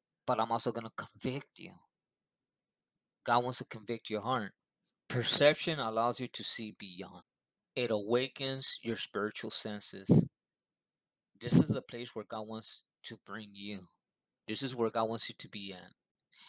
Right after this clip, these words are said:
And this will only be accomplished if you allow the conviction of the Holy Spirit to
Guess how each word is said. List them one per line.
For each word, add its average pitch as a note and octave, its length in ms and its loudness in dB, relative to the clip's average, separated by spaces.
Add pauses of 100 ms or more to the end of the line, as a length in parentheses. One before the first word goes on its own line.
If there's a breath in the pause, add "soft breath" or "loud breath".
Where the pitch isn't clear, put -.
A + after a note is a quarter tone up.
And B2+ 140 -2
this C3 160 4
will A2+ 180 0
only C#3+ 160 2
be D3+ 100 4
accomplished C#3 920 0 (320)
if B2+ 220 4
you A#2 100 8
allow A#2 280 10
the C3+ 100 2
conviction A#2 480 0
of A2+ 80 2
the G#2 80 4
Holy G#2+ 300 0
Spirit A2 680 4 (140)
to A2 120 -8